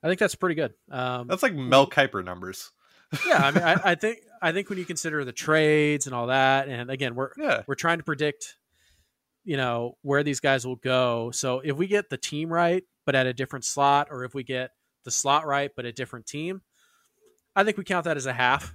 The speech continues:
Speaker 1: a half point, and,
Speaker 2: Mm-hmm.
Speaker 1: uh, just kinda see where we go. So I, I think six is a pretty decent number to shoot for. Like I said, I feel
Speaker 2: Yeah.
Speaker 1: like we have two for
Speaker 2: Yeah.
Speaker 1: sure,
Speaker 2: Yeah.
Speaker 1: but, uh, let, let's see if we can get six here. So Ty, why don't you go ahead and lead us off here? You get the first pick. Uh, Cincinnati Bengals are on the clock.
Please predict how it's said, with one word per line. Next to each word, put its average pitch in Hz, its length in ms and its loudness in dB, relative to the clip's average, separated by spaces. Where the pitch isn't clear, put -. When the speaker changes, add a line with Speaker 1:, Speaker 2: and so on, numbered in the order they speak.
Speaker 1:
a 139 100 -4
half 127 240 4
point, 143 300 -4
and, 135 360 -4
Speaker 2:
Mm-hmm. 135 400 0
Speaker 1:
uh, - 20 -8
just 165 100 -4
kinda 220 160 0
see 247 140 -4
where 226 140 0
we 226 100 -4
go. 202 160 -2
So 143 140 -4
I, 185 300 -6
I 240 60 -4
think 294 160 -4
six - 320 -2
is 131 220 -12
a 170 100 -8
pretty 147 240 -2
decent 127 320 -6
number 120 200 -6
to 117 60 -6
shoot 120 220 -8
for. 143 300 -4
Like 170 80 -4
I - 20 -2
said, 151 120 -2
I 135 40 0
feel 226 100 0
Speaker 2:
Yeah. 233 60 6
Speaker 1:
like 202 100 0
we 196 80 2
have 156 100 0
two 156 320 0
for 117 80 -16
Speaker 2:
Yeah. 120 60 -10
Speaker 1:
sure, 113 380 -8
Speaker 2:
Yeah. 127 180 0
Speaker 1:
but, - 120 -12
uh, 127 240 -2
let, 180 140 -8
let's 180 120 -4
see 202 140 -2
if 170 60 -2
we 165 80 -2
can 151 100 -12
get 139 120 -4
six - 280 -8
here. 104 140 -14
So 123 180 -8
Ty, 160 360 2
why 156 80 -4
don't 160 80 -4
you 190 40 -4
go 190 40 4
ahead 175 100 2
and 156 60 -6
lead 170 100 0
us 156 120 -2
off 170 200 4
here? 180 100 -2
You 139 140 -4
get 160 100 -2
the - 60 -16
first - 280 -4
pick. - 280 -4
Uh, 131 140 0
Cincinnati 151 420 -4
Bengals 156 400 -2
are 113 220 -2
on 127 120 0
the 147 60 -10
clock. 107 360 -6